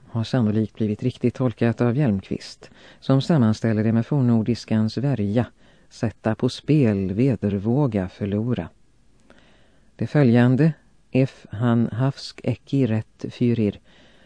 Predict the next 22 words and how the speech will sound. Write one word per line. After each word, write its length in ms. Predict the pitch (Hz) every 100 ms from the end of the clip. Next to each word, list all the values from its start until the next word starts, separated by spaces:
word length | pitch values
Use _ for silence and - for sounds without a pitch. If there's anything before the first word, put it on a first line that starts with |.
| _
torde 220 | - 117 107
vara 260 | 110 104
till 160 | 104 110
innebörden 500 | 110 104 107 101 104
likvärdigt 540 | 110 - 117 113 135
med 300 | 123 120 110 - - _
ef 340 | - 127 - -
han 280 | 117 117 120
havir 560 | 120 135 131 117 107
ekki 440 | 123 - - 120 110
rätt 360 | 107 104 _ -
fyrir 500 | - 107 104 110 -
sik, 540 | - 117 - - - _ - - -
om 180 | 110
han 180 | 101 104
icke 300 | 139 - 131
gör 240 | 123 107 107
rätt 240 | 143 -
för 200 | - 101
sig. 260 | - - - - _ _ _ _ _ _ _ _ _ _ _ _ _ _ _ _ _ _
Att 420 | - 139 - - - _
liudretti 920 | 131 143 180 131 120 101 - 117 101